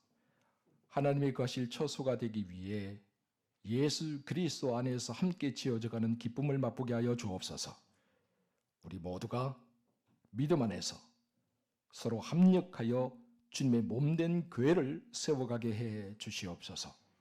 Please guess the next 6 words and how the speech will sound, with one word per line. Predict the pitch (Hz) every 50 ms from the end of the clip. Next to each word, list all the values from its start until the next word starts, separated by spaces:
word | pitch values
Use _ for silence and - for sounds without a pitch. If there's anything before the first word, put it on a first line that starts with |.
| _ _ _ _ _ _ _ _ _ _ _ _ _ _ _ _ _ _ _ -
주님, | - 107 104 95 85 73 67 - - - - _ _ _ _ _ _ _ _ _ _ _ _
앞으로도 | - - - - 120 110 113
우리가 | 113 107 120 123 117
가야 | - 135 135 135 139
될 | 135 139 131 -
길이 | - 143 147 156 147 143 151 151 -